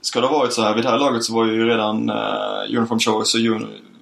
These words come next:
alltså, hade börjat göra det här med väldigt, lite rockiga låtar och melodiösa körer och sådär. Och de ska alltså ha försökt, eh, pressa istället att, "Nej, ni måste ha mer, mer melodiösa körer." <laughs> Jag kommer, och det ska vara i låten, eh,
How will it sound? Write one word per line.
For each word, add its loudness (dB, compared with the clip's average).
alltså, 0
hade -6
börjat 2
göra 4
det 0
här 2
med 0
väldigt, -6
lite -6
rockiga 0
låtar 0
och -2
melodiösa 2
körer -2
och -4
sådär. -4
Och -2
de 4
ska 2
alltså 2
ha 0
försökt, -2
eh, -4
pressa -2
istället 0
att, -8
"Nej, 0
ni 2
måste -2
ha 0
mer, 2
mer 0
melodiösa -2
körer." 0
<laughs> -4
Jag -2
kommer, 0
och 2
det 2
ska 0
vara 2
i -2
låten, -4
eh, -6